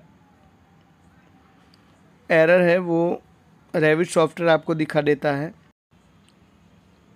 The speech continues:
अभी जो ये लाइन है वो मैं सिलेक्ट करके दो लाइन रिमूव करता हूँ। यहाँ पे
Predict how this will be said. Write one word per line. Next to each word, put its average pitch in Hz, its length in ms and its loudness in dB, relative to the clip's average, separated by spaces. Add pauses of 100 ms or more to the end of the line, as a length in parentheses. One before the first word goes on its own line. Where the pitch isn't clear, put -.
(1600)
अभी 165 220 -2
जो 196 140 2
ये 190 120 4
लाइन 175 340 2
है 180 220 -2
वो 165 420 -2
मैं 165 520 -4
सिलेक्ट 160 380 -2
करके 165 260 -2
दो 165 140 -2
लाइन 160 300 0
रिमूव 151 280 -4
करता 156 300 -4
हूँ। 165 160 -4
यहाँ 139 240 -6
पे 170 120 -10